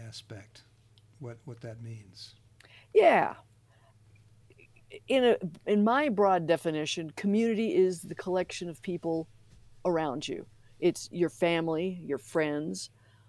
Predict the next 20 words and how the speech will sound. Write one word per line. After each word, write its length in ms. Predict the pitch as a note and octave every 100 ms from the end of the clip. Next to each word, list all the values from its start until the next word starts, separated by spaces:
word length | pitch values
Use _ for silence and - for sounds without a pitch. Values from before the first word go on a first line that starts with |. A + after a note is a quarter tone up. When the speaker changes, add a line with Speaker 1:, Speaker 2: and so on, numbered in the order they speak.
| _ _
Speaker 2:
um, 300 | G#2 G1+ - - _ -
coworkers 680 | A3 G#3 F3 E3+ D3+ F#3
if 140 | F#3 F#3
you 80 | E3
work 260 | D3 -
in 80 | E3
an 120 | E3
office. 500 | C3+ C3+ - F3 - - _ _ - - _
It's 280 | F3+ G3 - - -
your 220 | F#3+ E3+
church, 720 | - - E3+ G3+ - - -
synagogue. 800 | - - F3 E3+ F3 E3 D#3+ D3 - _ _ _ - _ E3+
It's 400 | E3 - - -
your 180 | F3+ F3+
yoga 400 | E3+ F#3 G3 G3
studio. 680 | - F3 D#3 C#3+ A#2 B2+ C#3
It's 220 | - -
your 220 | D#3 - -
art 280 | G#3 -
studio. 720 | - - D#3 C#3+ C#3 B2+ -